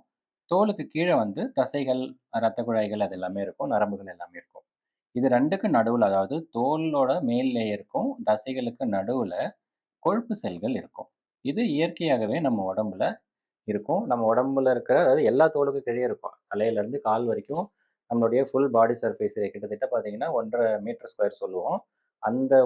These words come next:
ஒன்-, அந்த ஃபுல் சர்ஃபேஸ் ஏரியாவுமே அந்த தோலுக்கு கீழே கொழுப்பு செல்கள் இருக்கும்.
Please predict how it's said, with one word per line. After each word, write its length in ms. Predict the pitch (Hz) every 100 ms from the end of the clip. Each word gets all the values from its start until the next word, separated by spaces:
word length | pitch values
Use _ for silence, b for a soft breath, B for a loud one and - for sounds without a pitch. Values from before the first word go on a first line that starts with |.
| 110
ஒன்-, 280 | 113 123 143 -
அந்த 220 | 110 113
ஃபுல் 300 | 110 147 196 -
சர்ஃபேஸ் 440 | - 127 - 156 151
ஏரியாவுமே 600 | 127 131 127 123 117 135 170 -
அந்த 260 | 104 104 101
தோலுக்கு 440 | 123 139 139 117 -
கீழே 400 | - 151 139 160 - _ _ _ _ -
கொழுப்பு 260 | 117 117
செல்கள் 340 | - 117 110 101
இருக்கும். 400 | 117 - 131